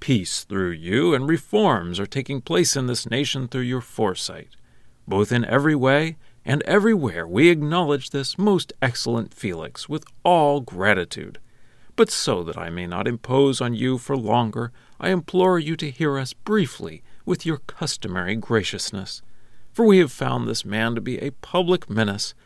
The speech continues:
and one who causes riots among all the Jews throughout the Roman Empire, and a ringleader of the sect of the Nazarenes,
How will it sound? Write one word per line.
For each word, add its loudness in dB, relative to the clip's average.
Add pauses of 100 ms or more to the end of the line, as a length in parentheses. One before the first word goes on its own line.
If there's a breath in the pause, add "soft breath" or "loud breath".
(240 soft breath)
and 2
one 4
who 2
causes 0
riots -2
among -4
all 2
the 2
Jews -2
throughout -2
the -10
Roman 0
Empire, -4 (320 soft breath)
and 2
a 6
ringleader 2
of -4
the -4
sect -4
of -2
the -2
Nazarenes, -4